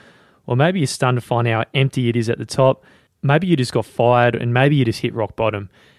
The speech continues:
So each one of us, we're at a different stage along our journey, but for any stage that we're on, we're gonna learn that ego is the enemy every single day of the week.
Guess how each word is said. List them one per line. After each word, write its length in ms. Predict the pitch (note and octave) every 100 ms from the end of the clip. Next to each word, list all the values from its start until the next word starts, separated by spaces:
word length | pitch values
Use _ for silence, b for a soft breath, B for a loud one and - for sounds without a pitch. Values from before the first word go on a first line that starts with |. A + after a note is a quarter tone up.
| b b _ _
So 340 | - A#2+ A#2+ - _ _
each 240 | - F3+ -
one 160 | C#3
of 60 | B2
us, 160 | A#2+ -
we're 120 | B2+
at 60 |
a 60 | A#2+
different 320 | A2+ - A2+
stage 460 | - - G#2+ A2 G#2+
along 280 | A2 A2 G#2+
our 120 | G2+
journey, 400 | G2+ G#2 G#2 G#2
but 240 | G2+ G#2
for 240 | A2+ A2+ B2+
any 220 | C#3+ C#3+
stage 320 | - B2 A2+
that 100 | A#2
we're 220 | A2+ G#2+
on, 240 | G#2+ G#2+ A2 b b b
we're 160 | - B2
gonna 140 | C3+
learn 180 | A#2+ A2
that 200 | G#2+ -
ego 260 | A#2 A2 G#2
is 140 | G#2
the 120 | G#2
enemy 320 | G2+ G#2 G#2 G#2
every 200 | G#2 G2+
single 280 | A#2 G2+
day 220 | G#2 G#2 G2+
of 60 |
the 80 | G2
week. 340 | G#2 G#2+ -